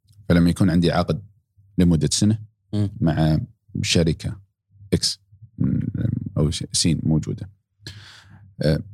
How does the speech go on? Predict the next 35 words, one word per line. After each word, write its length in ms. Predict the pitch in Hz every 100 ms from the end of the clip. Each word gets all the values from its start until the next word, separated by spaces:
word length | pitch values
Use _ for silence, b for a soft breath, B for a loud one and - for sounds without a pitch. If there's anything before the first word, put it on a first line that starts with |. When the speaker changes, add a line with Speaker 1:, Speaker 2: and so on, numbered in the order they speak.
| -
Speaker 1:
هل 200 | 113 95
أسعى 260 | 117 101
في 140 | 104 90
هذه 240 | 95 90
العقود؟ 440 | 82 82 90 90 - _ _ -
هل 320 | 110 104 92 - - - - -
Speaker 2:
إذا 560 | 107 92 95 92 82 - _
Speaker 1:
أسير 320 | - - 107 85
على 160 | 90
هذا 220 | - 95
الجانب 280 | 85 92 92
Speaker 2:
طبعا 160 | 98 90
Speaker 1:
ولا 280 | 95 98 95
Speaker 2:
إذا 60 |
Speaker 1:
لا 120 | 101
Speaker 2:
أنت 100 | 98 -
Speaker 1:
آخذ 300 | 95 - 87
مجرد 560 | 85 85 80 85 85 76
مثل 260 | - 87 87
ما 140 | 82
يقولون، 380 | 80 80 80 76 -
آه، 540 | - 50 50 - - -
أضرب 340 | 87 82 76
وأهرب 300 | 76 - 76
مثل 240 | - 71 80
ما 120 | 73
يقولون، 300 | 73 76 78
يعني 320 | 76 82 82 B B -
خذ 160 | - 104
من 240 | 98 95
فلوسك 360 | - 90 92 92
من 140 | 90
كل 200 | - 92
مكان 500 | 85 - 110 120 107 - _ _ _ 98
وروح. 420 | 95 76 -